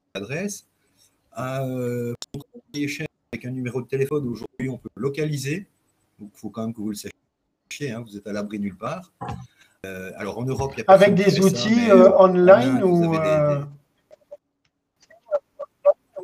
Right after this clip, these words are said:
Speaker 1: vous avez, vous avez des hackers indiens majoritairement qui prestent
Speaker 2: Ouais.
Speaker 1: ce genre de choses. Et avec un numéro de, de, de portable, il vocalise, pas forcément au mètre près, mais enfin, bon, si on sait pas où vous êtes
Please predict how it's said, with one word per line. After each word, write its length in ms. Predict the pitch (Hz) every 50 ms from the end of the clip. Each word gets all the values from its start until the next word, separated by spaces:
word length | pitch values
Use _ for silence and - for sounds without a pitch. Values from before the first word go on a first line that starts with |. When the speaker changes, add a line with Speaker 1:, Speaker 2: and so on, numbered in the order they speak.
| 698 679 - _ _ _ _ _ _ _ _ _ _ _ _ _ _ _ _ _ _ _ _ _ _ -
Speaker 1:
vous 120 | 101 107
avez, 220 | 110 107 120 98
vous 160 | 113 113 117 123
avez 160 | 117 113 113
des 100 | 113 113
hackers 520 | 113 113 113 - 127 120 123 123 123 104
indiens 400 | 127 127 120 107 123 131 131 131
majoritairement 760 | 127 127 110 117 107 120 120 110 113 110 104 113 113 120 123
qui 120 | 120 - -
prestent 300 | - - - 117 104 160
Speaker 2:
Ouais. 100 | 156 151
Speaker 1:
ce 60 | 127
genre 260 | 104 107 107 98 95 92
de 120 | 101 98
choses. 480 | 95 - - 117 123 127 131 135 135 - _ _ _ _ _ _ _ _
Et 160 | 101 107 110
avec 240 | 113 110 120 110 123
un 80 | 123 117
numéro 360 | 120 - 117 110 107 113 107
de, 40 | - _ 113 110 107 104 104
de, 160 | 214 202 - _ _ -
de 60 | -
portable, 480 | - - - - - 127 123 120 120
il 60 | 113 104
vocalise, 520 | 110 101 101 107 98 101 104 113 123 120
pas 140 | - - 135
forcément 440 | - - - - - 135 127 131 127
au 80 | 123
mètre 220 | 117 120 113 113 -
près, 220 | - - 156 151
mais 80 | 139 120
enfin, 260 | 101 101 - 117 113
bon, 140 | 110 113 120
si 120 | - - -
on 40 | 123
sait 140 | 117 - 120
pas 140 | - 143 131
où 100 | 123 113
vous 220 | 120 120 117 123
êtes 260 | 131 131 120 120 -